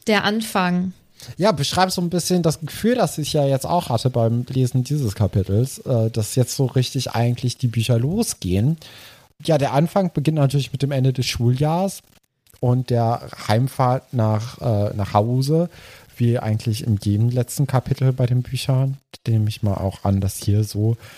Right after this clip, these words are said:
Speaker 2: dieses Kapitel eben endet. Es wird natürlich jetzt keine Siegerehrung geben,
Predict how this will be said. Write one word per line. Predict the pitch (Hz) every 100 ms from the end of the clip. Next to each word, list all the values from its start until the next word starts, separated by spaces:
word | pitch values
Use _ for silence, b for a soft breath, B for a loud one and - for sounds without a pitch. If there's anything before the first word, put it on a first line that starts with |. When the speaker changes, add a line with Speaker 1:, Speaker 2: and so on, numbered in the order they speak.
| B -
Speaker 2:
dieses | 107 98
Kapitel | - 110 - 107
eben | 104 95
endet. | 98 107 127 135 B B -
Es | -
wird | 131 127
natürlich | 110 120 117
jetzt | 110
keine | 117 120 131
Siegerehrung | 117 156 156 139 135 135 135
geben, | - 135 131 139 135